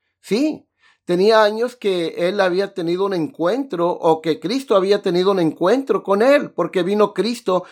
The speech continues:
a su encuentro, Hechos capítulo nueve. Y desde aquel día que Dios lo transformó, Pablo conocía a Cristo como su Señor, como su Salvador, pero él no estaba satisfecho con eso.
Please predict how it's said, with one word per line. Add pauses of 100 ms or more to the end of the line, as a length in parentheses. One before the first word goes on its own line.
a
su
encuentro,
Hechos
capítulo
nueve. (760)
Y
desde
aquel
día
que
Dios
lo
transformó, (600)
Pablo
conocía
a
Cristo
como
su
Señor,
como
su
Salvador, (640)
pero
él
no
estaba
satisfecho
con
eso.